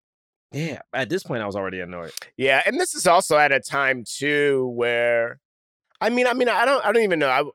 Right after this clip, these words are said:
Speaker 2: I, I, I can't even say that it's different now, but, like, there is a s-, there is something that people are expecting from him almost, you know, in, you know, in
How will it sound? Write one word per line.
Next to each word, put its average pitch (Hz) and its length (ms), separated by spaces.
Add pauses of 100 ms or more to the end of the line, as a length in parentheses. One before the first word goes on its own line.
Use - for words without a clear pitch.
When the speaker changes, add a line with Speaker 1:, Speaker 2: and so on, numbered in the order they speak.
Speaker 2:
I, 143 100
I, 147 80
I 139 60
can't 170 180
even 127 160
say 113 220
that 104 200
it's - 180 (100)
different 107 400 (180)
now, 104 600 (420)
but, 147 200
like, 139 420
there 160 260
is 170 160
a 175 40
s-, - 220
there 160 160
is 190 100
something 156 280
that 117 160
people 127 280
are 107 380
expecting - 1160
from 240 240
him 247 400
almost, 247 640
you 185 80
know, 185 100
in, 185 320
you 180 140
know, 185 240
in 160 580